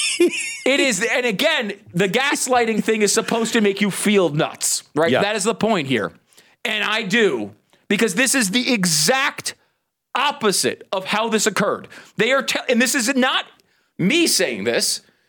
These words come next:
Speaker 1: This is the New York Times, who's coming out here in a freaking news article, not a co-, not a commentary, not an op-ed, a news article telling us this is how this story occurred. It would make you feel insane if they didn't do it all the time and their tactics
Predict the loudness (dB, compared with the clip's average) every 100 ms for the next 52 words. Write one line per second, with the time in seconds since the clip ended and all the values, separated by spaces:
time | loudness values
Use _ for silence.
0 | _ -2 0 0 0 2 2 2 -2 -2
1 | 0 -2 -2 -6 -6 -4 -2 0 0 0
2 | 0 0 -2 0 2 2 0 -6 -4 -2
3 | 2 2 2 2 2 4 4 6 4 4
4 | 4 2 2 0 -2 2 4 4 2 -2
5 | -2 -2 -2 -2 -2 -2 -2 0 0 -2
6 | -14 -6 0 2 2 0 2 2 2 0
7 | 0 0 -2 -6 -18 _ _ _ _ 0
8 | 0 -2 0 4 4 4 2 2 2 0
9 | 0 0 -2 -4 -2 2 2 0 -4 0
10 | 0 0 -2 0 0 0 0 2 4 4
11 | 2 -2 -4 -10 _ _ _ _ _ -4
12 | -2 2 2 4 2 2 0 0 0 0
13 | 0 2 4 4 2 2 2 2 0 -2
14 | 2 2 2 0 0 2 2 2 2 2
15 | 4 4 4 2 2 2 0 -2 -2 -2
16 | -2 -2 -2 -2 -2